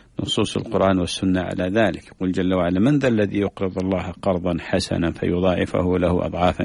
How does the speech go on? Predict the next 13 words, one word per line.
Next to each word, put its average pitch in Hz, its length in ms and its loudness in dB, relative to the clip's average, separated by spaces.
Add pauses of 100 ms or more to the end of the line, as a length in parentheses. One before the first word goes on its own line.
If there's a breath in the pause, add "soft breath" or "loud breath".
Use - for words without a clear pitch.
كثيرة؟" 78 500 0 (760 loud breath)
قل - 100 0
جل 95 280 2
وعلا: 92 280 2
"مثل 92 360 -2
الذين 90 400 2
ينفقون 92 580 -2
أموالهم 90 540 0
في 92 140 -4
سبيل 90 400 0
الله 87 320 2
كمثل 87 520 -2
حبة 92 340 -2